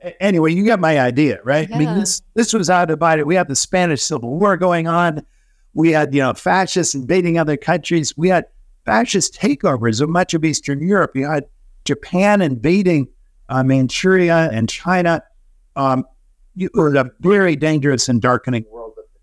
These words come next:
Speaker 1: time. And, and everyone knew it and felt it. This is what we don't reconstruct. We think afterwards, "Oh, the greatest generation, they were always that way." You have to imagine them as young people in battle, not knowing what the future would hold at that point.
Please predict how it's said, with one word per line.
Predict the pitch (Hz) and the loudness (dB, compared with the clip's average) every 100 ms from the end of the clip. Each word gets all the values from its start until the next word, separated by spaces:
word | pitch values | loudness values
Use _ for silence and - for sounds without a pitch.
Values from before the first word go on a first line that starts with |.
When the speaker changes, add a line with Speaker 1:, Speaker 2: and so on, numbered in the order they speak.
| _ | _
Speaker 1:
time. | 98 _ | -20 _
And, | 123 139 _ | -8 -8 _
and | 135 151 | -2 0
everyone | 180 226 190 151 | 2 2 2 0
knew | 170 190 | 2 0
it | - _ | -2 _
and | 127 117 | -12 -6
felt | 151 151 - | 0 0 -2
it. | - _ _ _ _ _ _ _ | -14 _ _ _ _ _ _ _
This | 113 208 220 - | -2 0 2 0
is | 143 123 | -2 0
what | 139 | 0
we | 135 113 | 0 0
don't | 131 131 | 0 2
reconstruct. | 131 123 117 107 - 113 92 | 0 0 -2 -4 -4 -4 -2
We | 165 | -2
think | 156 214 - - | 0 -2 -4 -2
afterwards, | 185 196 - 170 131 98 - | -2 -2 -2 0 0 -2 -4
"Oh, | 147 139 | -4 0
the | 131 | -2
greatest | - 117 123 131 120 - | -2 0 2 2 0 -2
generation, | - 120 117 117 - 139 | -2 0 2 0 0 -2
they | 131 | 0
were | 131 120 | 0 0
always | 139 143 139 117 | -2 0 -2 -2
that | 120 | -4
way." | 110 - _ _ - | -6 -20 _ _ -10
You | |
have | 151 - | -6 -2
to | 233 | 0
imagine | 185 214 220 185 | 2 0 2 0
them | 135 120 | 0 0
as | 117 104 | -2 -2
young | 127 208 262 | 0 2 2
people | 269 135 - 117 - | 2 -2 -2 -6 -6
in | 117 - | -12 -6
battle, | 196 202 214 147 - _ _ - | -2 2 0 -2 -6 _ _ -4
not | 208 208 | 0 0
knowing | 196 185 196 160 | 2 2 2 2
what | 131 131 | 0 0
the | 123 | -4
future | - 139 120 131 | -2 -2 2 0
would | 113 | 0
hold | 113 147 139 | 0 0 0
at | 120 | -2
that | 120 110 - | -2 -2 -4
point. | 131 127 | -6 -6